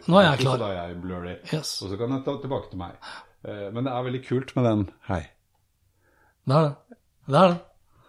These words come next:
Speaker 1: Det er fett.
Speaker 2: Tilbake, nå er det meg. Ja. <laughs>
Speaker 1: Ulempen selvfølgelig er at
Speaker 2: Ja.
Speaker 1: du, når du filmer på den måten her nå, enn så lenge, så
Speaker 2: Mm.
Speaker 1: er du i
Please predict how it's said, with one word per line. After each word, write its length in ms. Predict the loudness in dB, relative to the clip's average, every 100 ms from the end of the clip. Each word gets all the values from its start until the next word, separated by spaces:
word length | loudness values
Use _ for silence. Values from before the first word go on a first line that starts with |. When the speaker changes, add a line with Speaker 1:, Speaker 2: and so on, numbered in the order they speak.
| _
Speaker 1:
Det 100 | 0 2
er 40 |
fett. 160 | 2 0
Speaker 2:
Tilbake, 280 | -4 -6 -12 -10
nå 120 | -6
er 40 | -6
det 100 | -8
meg. 120 | -12 -10
Ja. 120 | -10 -10 -12 -14 2
<laughs> 800 | 2 4 4 6 4 0 4 8
Speaker 1:
Ulempen 320 | 10 8 6
selvfølgelig 320 | 4 6 6
er 80 | 6
at 80 | 6
Speaker 2:
Ja. 80 | 6
Speaker 1:
du, 200 | 6 4 2 2
når 140 | 4
du 80 | 4
filmer 360 | 4 4 2
på 100 | 2 4
den 100 | 4
måten 220 | 4 2
her 100 | 4
nå, 260 | 4 2 2 0
enn 120 | 2
så 100 | 2
lenge, 280 | 2 2 0
så 180 | 4 6
Speaker 2:
Mm. 60 | 6
Speaker 1:
er 40 |
du 200 | 4 0
i 340 | -2 -2 -2